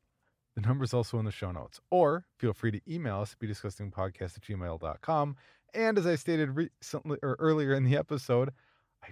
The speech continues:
just realized that we can send texts from that phone <laughs> number as well. So you can text us a question if you'd like,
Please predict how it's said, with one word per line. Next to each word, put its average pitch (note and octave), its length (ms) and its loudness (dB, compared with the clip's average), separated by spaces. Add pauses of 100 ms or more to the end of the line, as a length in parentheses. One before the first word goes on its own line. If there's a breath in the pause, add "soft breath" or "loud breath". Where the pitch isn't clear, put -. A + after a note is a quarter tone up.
just - 380 -8
realized F2+ 440 -4
that G#2 60 -4
we C#3+ 120 -2
can B2+ 180 -4
send C#3 320 -4
texts - 540 -2
from D3 240 0
that B2+ 160 4
phone B2+ 340 0
<laughs> - 60 -20
number B2 260 0
as B2 260 -2
well. G2 400 -2 (560 loud breath)
So C#3+ 200 2
you C#3 160 2
can A#2+ 220 -2
text - 520 -6
us - 160 -2
a A2 60 -2
question G2 460 -6
if - 120 -16
you'd F#2+ 120 -8
like, C#3+ 260 0